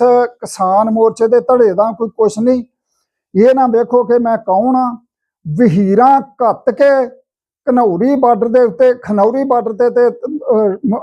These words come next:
ਆਪਣੇ ਸ਼ੰਭੂ ਬਾਰਡਰ ਦੇ ਉੱਤੇ ਪਹੁੰਚੋ ਕਿ ਜਿਹੜਾ ਸਰਕਾਰ ਨੂੰ ਪਤਾ ਲੱਗ ਜਾਏ ਕਿ ਸ-, ਜੇਕਰ ਧੜੇ ਕਿਸਾਨਾਂ ਦੇ ਅਲੱਗ-ਅਲੱਗ ਨੇ ਤੇ ਕਿਸਾਨ ਥੱਲਿਓਂ ਇੱਕ ਨੇ। ਦੂਸਰੀ, ਕੱਲ੍ਹ ਨੂੰ ਮੈਂ ਰਾਹ ਦੇ ਵਿੱਚ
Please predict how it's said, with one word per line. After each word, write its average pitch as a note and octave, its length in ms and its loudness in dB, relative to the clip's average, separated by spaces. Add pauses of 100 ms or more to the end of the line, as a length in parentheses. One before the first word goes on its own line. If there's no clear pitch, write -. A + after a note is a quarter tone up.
ਆਪਣੇ G3 420 0
ਸ਼ੰਭੂ B3+ 360 0
ਬਾਰਡਰ G#3 260 0
ਦੇ G3+ 120 2
ਉੱਤੇ F#3+ 200 0
ਪਹੁੰਚੋ B3+ 600 -2 (460)
ਕਿ B3 120 4
ਜਿਹੜਾ A3 380 0
ਸਰਕਾਰ A3+ 680 -2
ਨੂੰ C4+ 200 0
ਪਤਾ A#3 280 0
ਲੱਗ A3 160 0
ਜਾਏ A3 220 0
ਕਿ A#3 220 0
ਸ-, - 560 -4
ਜੇਕਰ A#3 400 0
ਧੜੇ G3+ 500 0
ਕਿਸਾਨਾਂ A3 600 -2
ਦੇ B3 100 2
ਅਲੱਗ-ਅਲੱਗ A3 580 -2
ਨੇ A#3 160 -2
ਤੇ A3+ 120 -2
ਕਿਸਾਨ G#3 640 -4
ਥੱਲਿਓਂ F#3+ 520 -2 (160)
ਇੱਕ G3 220 -2
ਨੇ। C3+ 200 -4 (720)
ਦੂਸਰੀ, B3 500 2
ਕੱਲ੍ਹ C4 340 0
ਨੂੰ C4 420 0 (340)
ਮੈਂ A3 500 2 (640)
ਰਾਹ G3+ 220 2
ਦੇ C4 80 0
ਵਿੱਚ A#3+ 220 0